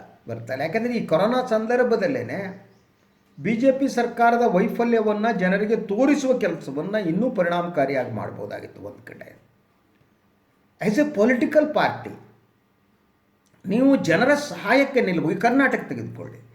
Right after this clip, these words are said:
ಕರ್ನಾಟಕದ ನಾಯಕರುಗಳಿಗೆ ದುಡ್ಡಿಗೆ ಏನು ಕಡಿಮೆ ಇಲ್ಲ ಕಣ್ರಿ ಪಕ್ಷದಲ್ಲಿ.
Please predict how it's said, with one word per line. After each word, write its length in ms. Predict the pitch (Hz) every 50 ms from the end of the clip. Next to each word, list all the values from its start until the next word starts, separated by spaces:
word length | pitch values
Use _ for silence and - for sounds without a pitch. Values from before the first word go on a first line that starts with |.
| _ _ _ _ _
ಕರ್ನಾಟಕದ 480 | - 196 214 233 269 269 277 254 247
ನಾಯಕರುಗಳಿಗೆ 720 | 247 196 156 156 190 240 240 - 233 220 233 233 202 180 -
ದುಡ್ಡಿಗೆ 320 | 180 185 180 208 208 214
ಏನು 100 | 208 -
ಕಡಿಮೆ 320 | - - 131 131 143 143
ಇಲ್ಲ 140 | 131 120 110
ಕಣ್ರಿ 340 | 113 - - - 117 - - -
ಪಕ್ಷದಲ್ಲಿ. 520 | - - - - - _ _ - - _